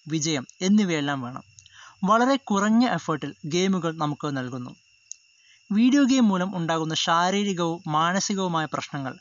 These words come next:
മുമ്പൊരു വീഡിയോയിൽ പറഞ്ഞിട്ടുണ്ട്. അതിൻ്റെ ലിങ്ക് മുകളിൽ കൊടുക്കാം. വിഷാദരോഗം പോലുള്ള മാനസിക പ്രശ്നങ്ങളുള്ള ആളുകൾ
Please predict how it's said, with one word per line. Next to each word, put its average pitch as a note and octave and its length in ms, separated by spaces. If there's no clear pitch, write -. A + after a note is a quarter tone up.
മുമ്പൊരു G#3 440
വീഡിയോയിൽ D#3 320
പറഞ്ഞിട്ടുണ്ട്. C3 460
അതിൻ്റെ G#3+ 300
ലിങ്ക് F3+ 280
മുകളിൽ C#3+ 260
കൊടുക്കാം. C3 340
വിഷാദരോഗം B3 680
പോലുള്ള G3 260
മാനസിക F3 400
പ്രശ്നങ്ങളുള്ള D#3+ 640
ആളുകൾ C3 360